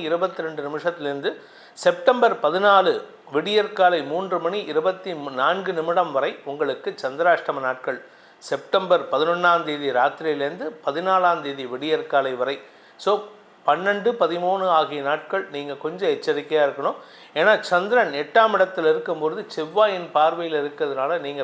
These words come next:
பேசக்கூடிய வார்த்தைகள் அடுத்தவர்களின் கா-, மனக்காயத்திற்கு ஆளாகக்கூடிய வாய்ப்பை ஏற்படுத்தும். அவர்களின் மன சஞ்சலத்திற்கு நீங்கள் காரணமாகி விடுவீர்கள். ஆனா பண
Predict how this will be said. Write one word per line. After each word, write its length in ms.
பேசக்கூடிய 640
வார்த்தைகள் 440
அடுத்தவர்களின் 720
கா-, 220
மனக்காயத்திற்கு 880
ஆளாகக்கூடிய 640
வாய்ப்பை 380
ஏற்படுத்தும். 500
அவர்களின் 500
மன 120
சஞ்சலத்திற்கு 720
நீங்கள் 340
காரணமாகி 580
விடுவீர்கள். 480
ஆனா 140
பண 200